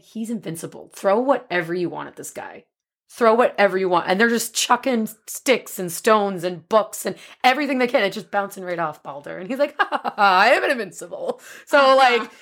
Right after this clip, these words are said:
Speaker 1: they're having a good time. They're laughing. They're, like, joyous 'cause now he can't die. Uh, except, you know, there's always Loki because Loki's a, I don't know, understand why Loki likes to fuck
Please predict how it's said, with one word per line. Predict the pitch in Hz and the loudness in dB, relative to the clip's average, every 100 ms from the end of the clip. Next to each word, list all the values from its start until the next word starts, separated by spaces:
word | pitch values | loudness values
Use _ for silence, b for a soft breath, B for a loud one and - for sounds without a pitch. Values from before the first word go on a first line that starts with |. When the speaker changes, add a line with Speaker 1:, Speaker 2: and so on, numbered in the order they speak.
| b b | b b
Speaker 1:
they're | 311 302 294 277 | 4 6 6 4
having | 269 247 | 4 2
a | 240 | 0
good | 226 | -2
time. | 220 190 190 | 2 2 2
They're | 220 | -2
laughing. | 196 180 160 - 180 170 | 0 2 2 0 -6 -4
They're, | 180 | -4
like, | 180 175 165 | -4 -4 -8
joyous | 165 214 190 185 185 | -8 -2 0 0 -4
'cause | 226 | -6
now | 180 | -4
he | 170 | -4
can't | 185 233 - | -6 -10 -6
die. | 330 190 - b b b b | -4 -6 -10 b b b b
Uh, | 240 269 262 | 2 4 4
except, | 247 - 740 - _ _ _ _ | 0 -2 -4 -4 _ _ _ _
you | 392 | -2
know, | 262 185 180 175 | 2 4 4 0
there's | 190 220 | 0 2
always | 196 190 156 | 2 2 0
Loki | 147 147 147 143 | -4 -6 -6 -8
because | 143 143 151 | -8 -10 -8
Loki's | 151 156 143 | -6 -6 -8
a, | 147 _ _ _ _ _ _ _ | -12 _ _ _ _ _ _ _
I | 269 | 2
don't | 508 403 | 2 4
know, | 302 277 | 4 4
understand | 226 220 214 - 180 180 240 285 - _ b b b b | 2 0 -2 -4 -4 -2 -4 -8 -14 _ b b b b
why | _ 180 214 202 | _ 0 4 4
Loki | 202 196 196 202 | 4 2 0 0
likes | 196 196 | 0 0
to | |
fuck | 175 175 180 | 0 0 0